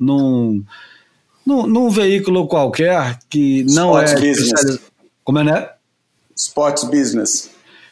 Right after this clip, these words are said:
Speaker 1: Sport Business, né? Já, pelo nome já dá pra saber o que que é. O, o Eric Logan, ele fala na maior cara de pau, e eu não entendo como é que hoje em dia, com as coisas tão à mão,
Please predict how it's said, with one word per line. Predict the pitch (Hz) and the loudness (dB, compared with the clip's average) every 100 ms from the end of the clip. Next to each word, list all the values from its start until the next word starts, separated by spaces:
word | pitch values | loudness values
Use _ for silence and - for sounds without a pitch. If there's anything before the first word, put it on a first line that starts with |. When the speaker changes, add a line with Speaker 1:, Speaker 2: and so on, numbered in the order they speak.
| - | -12
Speaker 1:
Sport | - 135 165 175 | -6 -2 -2 -2
Business, | 135 147 117 117 120 | 0 0 0 0 0
né? | 127 135 | 0 0
Já, | 117 139 151 139 - - | 0 0 -2 -4 -12 -4
pelo | 147 147 | -2 0
nome | 147 160 | 0 2
já | 160 | 0
dá | 156 156 | 0 -2
pra | 156 | -2
saber | 139 156 160 | -2 0 -2
o | |
que | 143 170 | -2 -2
que | 175 | -2
é. | 143 113 - - - - - _ _ - | -2 -2 -10 -20 -20 -20 -20 _ _ -2
O, | 160 160 156 147 147 - | 0 2 2 2 0 0
o | 175 202 | 0 0
Eric | 254 214 | 0 -2
Logan, | 165 175 220 147 113 | 0 0 0 0 0
ele | 139 170 | 0 -2
fala | 135 151 151 | -2 0 0
na | 165 170 | 2 2
maior | 170 160 202 | 2 0 0
cara | 226 208 | 0 -2
de | 202 | 0
pau, | 139 143 160 165 | -2 0 0 2
e | 156 | 2
eu | 190 | 2
não | 202 190 | 2 0
entendo | 170 127 214 214 | -2 0 0 0
como | 190 180 | 0 0
é | 175 | 0
que | 156 156 | 0 0
hoje | 160 147 139 | 0 2 0
em | |
dia, | 127 135 139 117 107 - - | 0 2 2 0 -4 -12 -6
com | 139 | -2
as | 123 - | -2 -4
coisas | 147 139 120 104 - - | -2 -2 -2 -4 -8 -6
tão | 202 269 226 202 _ _ _ - | -2 0 0 -4 _ _ _ -8
à | 156 | -2
mão, | 143 156 170 165 104 | 0 2 2 0 -2